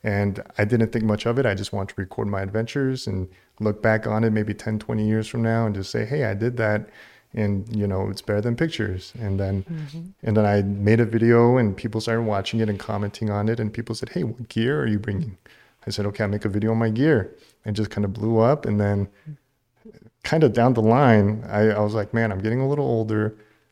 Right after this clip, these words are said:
Speaker 1: I'm married to my wife now, and she likes backpacking, but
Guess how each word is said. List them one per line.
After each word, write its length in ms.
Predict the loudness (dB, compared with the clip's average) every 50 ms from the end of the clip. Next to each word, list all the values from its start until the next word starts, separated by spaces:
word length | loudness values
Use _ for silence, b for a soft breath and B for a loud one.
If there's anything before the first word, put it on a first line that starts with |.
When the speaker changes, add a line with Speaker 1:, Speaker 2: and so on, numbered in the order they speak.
| b b
Speaker 1:
I'm 120 | -2 0 0
married 260 | 2 2 2 0 0
to 100 | -2 -2
my 100 | 0 2
wife 340 | 2 4 4 2 2 0 -2
now, 280 | 0 0 2 2 0
and 260 | 0 0 -2 -2 -2 -4
she 140 | -2 0 0
likes 200 | 0 0 0 -2
backpacking, 600 | -4 -6 -4 -2 0 -2 0 0 -2 -4 -2 -2
but 280 | -2 -2 -2 -4 -6